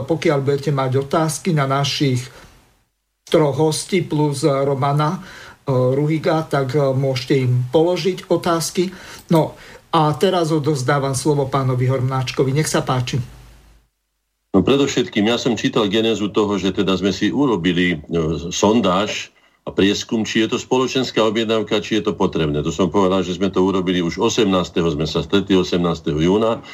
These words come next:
Speaker 2: a sme si povedali, čo ideme robiť. Citujem, čo je napísané v programovom vyhlásení S S I Korene z mája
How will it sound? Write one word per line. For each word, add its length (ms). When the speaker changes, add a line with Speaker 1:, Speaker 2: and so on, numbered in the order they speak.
Speaker 2:
a 80
sme 80
si 160
povedali, 640
čo 80
ideme 320
robiť. 400
Citujem, 480
čo 160
je 80
napísané 480
v 80
programovom 400
vyhlásení 560
S 80
S 160
I 80
Korene 480
z 80
mája 640